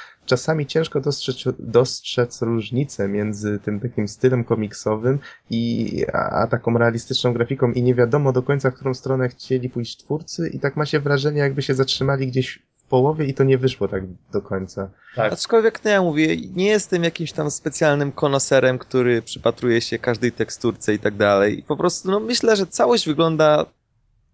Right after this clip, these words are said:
Speaker 3: no, powiedzmy, na sześćdziesiąt, siedemdziesiąt procent. Mi to nie przeszkadzało, zwłaszcza że na moim pięknym laptopie całość działa bardzo płynnie, także gra ma nie-, niewielkie wymagania, więc myślę, że jednak to jest to. No,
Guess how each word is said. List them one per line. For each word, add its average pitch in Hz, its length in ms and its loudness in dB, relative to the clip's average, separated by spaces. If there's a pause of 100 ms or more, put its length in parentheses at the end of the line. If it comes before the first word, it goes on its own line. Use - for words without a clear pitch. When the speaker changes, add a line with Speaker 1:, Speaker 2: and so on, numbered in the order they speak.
(500)
Speaker 3:
no, 175 180 -10
powiedzmy, 196 280 0
na 175 100 2
sześćdziesiąt, 175 440 0
siedemdziesiąt 147 460 -4
procent. 127 420 0 (300)
Mi 156 160 2
to 196 120 4
nie 185 140 2
przeszkadzało, 123 600 2
zwłaszcza 117 320 -4
że 110 160 -4
na 117 80 -2
moim 117 280 -2 (340)
pięknym 135 360 0
laptopie 113 420 0
całość 123 320 2
działa 110 340 4
bardzo 117 360 2
płynnie, 107 380 -6
także 110 300 -6
gra 131 160 2
ma 135 120 2
nie-, 143 200 0
niewielkie 147 460 2
wymagania, 104 640 -4 (380)
więc 127 460 -6
myślę, 202 360 -2
że 185 160 2
jednak 165 500 0
to 226 140 0
jest 226 220 2
to. 120 280 2
No, - 80 -14